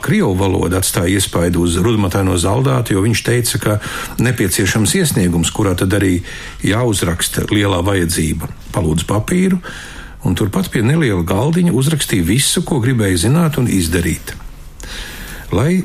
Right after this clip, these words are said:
sniedz ziņas par apcietināto, ļauj mums satikties, kā arī nodot nepieciešamas lietas.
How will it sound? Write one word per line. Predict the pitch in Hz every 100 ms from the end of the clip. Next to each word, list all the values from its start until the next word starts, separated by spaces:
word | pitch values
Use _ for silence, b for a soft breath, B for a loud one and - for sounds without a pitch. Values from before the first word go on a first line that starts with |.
| -
sniedz | - 123 135 113 92 98
ziņas | 135 104 -
par | 85
apcietināto, | 90 - 139 135 160 156 151 165 165 151 B B B
ļauj | 92 98 107
mums | 98 90 -
satikties, | 101 104 143 180 175 -
kā | 101 98
arī | 143 160 175
nodot | 101 110 135 131 107
nepieciešamas | 101 131 - 135 - 156 185
lietas. | 156 80 -